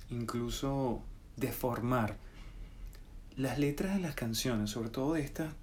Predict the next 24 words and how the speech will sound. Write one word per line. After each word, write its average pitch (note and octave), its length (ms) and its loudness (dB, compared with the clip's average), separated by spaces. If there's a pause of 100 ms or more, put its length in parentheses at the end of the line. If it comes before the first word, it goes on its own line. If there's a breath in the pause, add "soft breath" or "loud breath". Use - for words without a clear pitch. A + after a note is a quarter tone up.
(160)
de A#2+ 100 0
este D3+ 200 -2
género D3 440 2
que, B2+ 280 0
que - 120 -6
contiene A#2 360 -2
tanta C#3+ 320 0
poesía, A2+ 680 0 (640 loud breath)
tanta A#2 380 -2
tragedia, A#2+ 880 0 (600 loud breath)
tantas, C3+ 500 0
tantas C#3+ 300 0
situaciones C3 580 0
tan, A#2 540 2 (1500)
tan A2+ 380 0 (100)
fuertes D#3+ 580 4
de, A2+ 300 2 (180)
de, A#2 280 -2
de B2 160 -2
definir C3 580 2 (560 loud breath)
con C3+ 180 4
palabras C3+ 460 0
simples. A2+ 600 2
Entonces, C#3+ 520 2